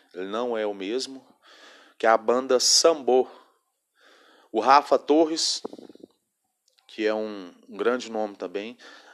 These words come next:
inclusive eu deveria ter colocado como aposta, que ele vai tocar muito ainda esse ano. É um grande compositor.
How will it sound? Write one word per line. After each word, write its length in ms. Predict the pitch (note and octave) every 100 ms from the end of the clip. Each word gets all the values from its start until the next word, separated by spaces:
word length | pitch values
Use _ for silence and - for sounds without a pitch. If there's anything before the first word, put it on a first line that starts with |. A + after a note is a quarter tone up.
| -
inclusive 400 | C3 C3 B2 C3
eu 60 |
deveria 280 | C#3+ C#3 C#3+
ter 120 | C#3+
colocado 420 | C#3 D3 C#3+ C#3+ C#3
como 220 | C#3 C#3+
aposta, 600 | C#3 B2+ A#2+ A2+ - -
que 100 | -
ele 80 | G2
vai 160 | G#2 G#2
tocar 340 | A2 A2 A#2
muito 380 | B2+ A#2 G#2+ G2
ainda 240 | F#2 F#2
esse 240 | F2+ - F2+
ano. 240 | E2+ E2+ -
É 60 |
um 80 | F#2
grande 300 | G2+ A#2+ B2
compositor. 840 | - A2 - A2 G#2 - G#2 B2